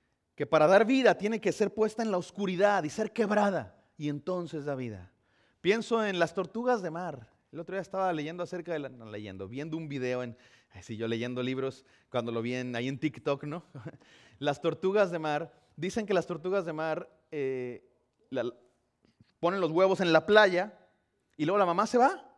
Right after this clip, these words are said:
Se va, las abandona ahí la mamá. Y ahí están los huevitos y de pronto empiezan a nacer las tortugas con mucha dificultad, rompen el, el cascarón y algunas logran salir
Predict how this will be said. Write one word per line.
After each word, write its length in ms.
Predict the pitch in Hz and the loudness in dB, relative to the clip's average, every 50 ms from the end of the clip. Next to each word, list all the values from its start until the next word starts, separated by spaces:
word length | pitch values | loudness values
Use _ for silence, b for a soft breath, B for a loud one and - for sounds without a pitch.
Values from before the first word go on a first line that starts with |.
| _ _ _ _ _ _ _ _ _ _ _ _ _ | _ _ _ _ _ _ _ _ _ _ _ _ _
Se 160 | - - - | -4 -2 0
va, 160 | - 294 311 | 4 4 6
las 180 | 285 254 226 - | 6 4 4 2
abandona 520 | 220 202 196 190 185 208 269 311 311 294 | 0 0 -2 0 4 6 6 6 6 4
ahí 100 | 285 311 | 2 2
la 80 | 311 285 | 2 2
mamá. 380 | 262 240 226 233 254 262 - b b b b b b b b b b b | 2 0 0 0 -2 -4 -8 b b b b b b b b b b b
Y 60 | b 190 | b 2
ahí 40 | |
están 200 | 220 220 247 262 | 2 2 2 2
los 100 | 269 262 | 2 2
huevitos 400 | 240 240 226 247 247 202 262 180 | 2 2 2 2 0 -2 -2 -2
y 20 | 214 | 0
de 80 | 202 | 0
pronto 220 | 180 208 226 226 233 | 0 0 0 -2 -2
empiezan 320 | 233 208 247 214 254 254 | -2 -2 -2 -2 -2 -4
a 40 | 247 | -4
nacer 480 | 233 214 196 - 208 202 214 220 214 - b b b b | -2 -4 -4 -2 0 0 0 -2 -4 -10 b b b b
las 160 | b 190 190 | b -6 -4
tortugas 600 | - 190 175 - - 208 196 214 220 202 - - - | -4 -6 -8 -6 -6 -4 -2 -2 -2 -4 -6 -8 -8
con 140 | - 160 135 | -6 -6 -4
mucha 320 | 143 214 269 269 - 311 | -4 -6 -6 -4 -2 -2
dificultad, 720 | 294 214 - 196 - - 165 143 139 _ - 202 247 269 208 | -2 -2 -4 -8 -10 -10 -12 -12 -12 _ -12 -10 -10 -8 -8
rompen 500 | 190 180 185 220 247 226 254 254 233 226 | -8 -8 -8 -8 -8 -10 -10 -8 -8 -6
el, 240 | 226 196 170 143 - b b b b b | -6 -6 -6 -8 -12 b b b b b
el 140 | b 160 151 | b -10 -8
cascarón 760 | - 175 147 - - 160 151 143 156 190 254 277 277 269 262 b b b b b | -6 -8 -8 -8 -6 -6 -4 -2 0 0 0 -2 -4 -6 -12 b b b b b
y 80 | b - | b -2
algunas 440 | 143 143 160 202 226 226 190 - 170 | -2 -2 -2 -2 -2 -2 -4 -4 -6
logran 380 | 147 175 214 226 240 240 233 | -4 -2 -2 0 0 -2 -4
salir 540 | 190 - 190 151 175 233 269 285 285 262 - | -6 -6 -6 -2 0 0 2 2 0 -2 -6